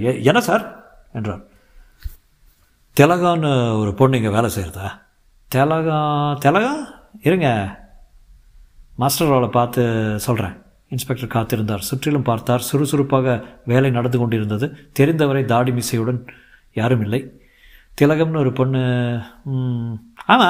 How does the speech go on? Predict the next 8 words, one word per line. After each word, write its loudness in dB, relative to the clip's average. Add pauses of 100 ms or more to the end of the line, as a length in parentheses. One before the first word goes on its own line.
(220)
ஒரு 4
பொண்ணு 2
வேலை 4
செஞ்சிட்ருக்கு. -2 (200)
ஆமா, 2 (640)
எங்க 4
கூப்பிடுங்க." 2 (800)
மேஸ்திரி, 2